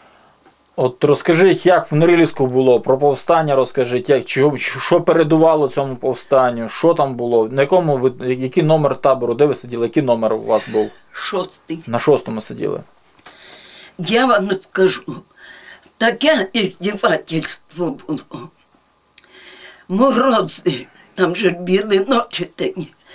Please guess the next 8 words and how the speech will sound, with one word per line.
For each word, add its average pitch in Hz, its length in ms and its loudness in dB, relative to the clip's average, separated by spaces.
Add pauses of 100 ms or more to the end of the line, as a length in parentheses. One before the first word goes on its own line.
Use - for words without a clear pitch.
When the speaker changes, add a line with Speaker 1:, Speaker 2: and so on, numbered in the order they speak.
(360)
Speaker 2:
морози, 202 1160 -2 (760)
тридцять 190 800 -2
день, 147 340 -4 (1200)
до 185 200 2
шістдесяти 185 960 -2
градусів 147 1080 -6
морози, 151 560 -6 (380)
валянки 165 1000 -2